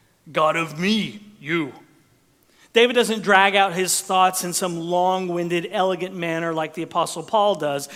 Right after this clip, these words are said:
in the New Testament with these sentences that just go on and on and on with comma, comma, comma, comma, and finally you get a period. David keeps it short and sweet here. "God of me,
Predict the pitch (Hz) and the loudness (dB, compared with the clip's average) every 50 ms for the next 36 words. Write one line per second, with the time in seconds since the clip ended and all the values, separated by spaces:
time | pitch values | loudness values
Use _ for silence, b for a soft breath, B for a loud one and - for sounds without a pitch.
0 | B B - 156 151 147 160 165 214 233 233 233 233 - 165 147 - - 156 156 | B B -10 -10 -8 -8 -6 -4 -2 -2 -2 -2 -4 -4 -4 -4 -4 -6 -8 -8
1 | 147 B B B B 175 165 - - 160 147 - - - 226 220 208 180 - 175 | -10 B B B B -8 -8 -6 -8 -6 -4 -2 0 0 0 0 -2 -2 -4 -6
2 | 170 151 156 156 147 165 156 - 160 143 135 147 170 185 180 160 151 139 135 131 | -4 -6 -6 -6 -8 -8 -8 -6 -4 -2 0 2 2 2 2 0 -2 -4 -4 -4
3 | 151 170 180 175 165 147 139 135 147 165 170 156 147 135 - B B B B - | -4 -2 -2 -2 -4 -4 -6 -6 -4 -4 -4 -4 -6 -8 -12 B B B B -4
4 | 185 196 180 151 135 131 - - 190 190 165 147 135 131 - 185 196 180 160 147 | -2 -2 -2 -2 -4 -8 -8 -6 -4 -4 -4 -4 -8 -10 -8 -6 -4 -4 -4 -6
5 | 139 - 175 165 147 127 123 117 - 147 170 202 214 208 175 160 156 156 151 147 | -8 -6 -6 -6 -6 -6 -10 -6 -2 -2 0 0 0 -2 -4 -4 -6 -6 -6 -8
6 | 143 143 - - 294 311 240 156 147 151 175 - B B B B B B B 180 | -8 -10 -10 -8 -6 -4 -4 -4 -4 -8 -10 -12 B B B B B B B -20
7 | 151 135 - 180 196 277 330 339 320 247 208 - - - 202 208 196 - - 196 | -18 -10 -8 -6 -4 -2 -2 -2 -2 -4 -6 -8 -10 -10 -10 -8 -8 -10 -12 -10
8 | 190 - - 196 214 240 247 240 226 - - - 294 311 330 311 240 226 185 139 | -10 -10 -8 -6 -6 -6 -6 -6 -8 -8 -6 -6 -6 -8 -8 -8 -8 -10 -10 -12
9 | - b b b b b b b b b b b b b b b _ _ - 170 | -14 b b b b b b b b b b b b b b b _ _ -20 -12
10 | 143 196 202 226 285 302 277 247 196 190 196 190 214 254 302 339 359 370 349 - | -4 -4 -2 0 0 0 -2 -2 -4 -6 -4 -4 -2 0 0 2 0 0 -2 -6
11 | - - | -14 -20